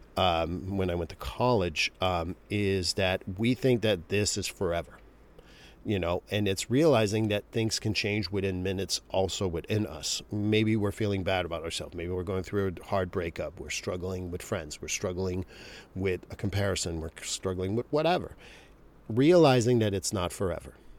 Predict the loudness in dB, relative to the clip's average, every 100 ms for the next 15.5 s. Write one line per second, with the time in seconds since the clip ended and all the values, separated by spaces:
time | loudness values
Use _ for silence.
0 | -20 -6 0 4 4 2 0 -2 -4 0
1 | 2 2 0 0 0 0 0 2 2 2
2 | 4 4 4 4 2 2 2 2 2 0
3 | -10 -6 0 4 4 4 2 0 -8 -20
4 | -8 -2 0 0 0 4 4 4 0 -2
5 | -2 -6 -8 -4 0 0 -2 -8 -20 -20
6 | -16 0 4 4 4 4 6 4 4 0
7 | 2 4 6 6 6 4 2 2 2 2
8 | 2 2 4 4 4 4 4 4 4 2
9 | 0 0 0 -2 0 2 2 2 0 0
10 | 0 0 0 -2 -2 -4 -2 -2 0 0
11 | 0 -2 -4 -2 -2 0 -2 0 -2 0
12 | -2 -4 -4 -2 -2 -2 -2 -4 -4 -6
13 | -2 -2 0 -2 -2 -6 -4 2 4 6
14 | 6 4 2 -2 0 0 0 -10 -10 -6
15 | -6 -6 -12 -16 -20